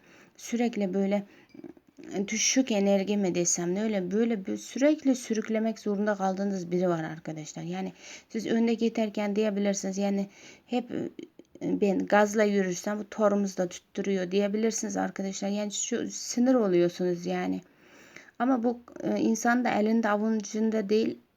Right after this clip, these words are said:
Zaten doğuştan öyle olarak görüyorum. Bunu sürekli sürüklemeniz lazım olarak çıkmış. E, beni erteletiyor. Yani işlerimden falan geç kalın. Bakın çocuk haberi alabilirsiniz arkadaşlar. Bebek haberiniz var ikili vaktlerde.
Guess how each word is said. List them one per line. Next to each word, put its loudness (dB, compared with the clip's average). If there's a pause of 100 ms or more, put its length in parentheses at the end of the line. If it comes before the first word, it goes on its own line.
(120)
Zaten 0
doğuştan 0
öyle 0
olarak 0
görüyorum. -2
Bunu -2
sürekli -4
sürüklemeniz -2
lazım -2
olarak -2
çıkmış. -8 (1080)
E, 0 (360)
beni 2 (400)
erteletiyor. 0
Yani 0
işlerimden 0
falan -2
geç -2
kalın. -2
Bakın -6
çocuk -8
haberi -2
alabilirsiniz -4
arkadaşlar. -6
Bebek 0
haberiniz -2
var -4
ikili -6
vaktlerde. -6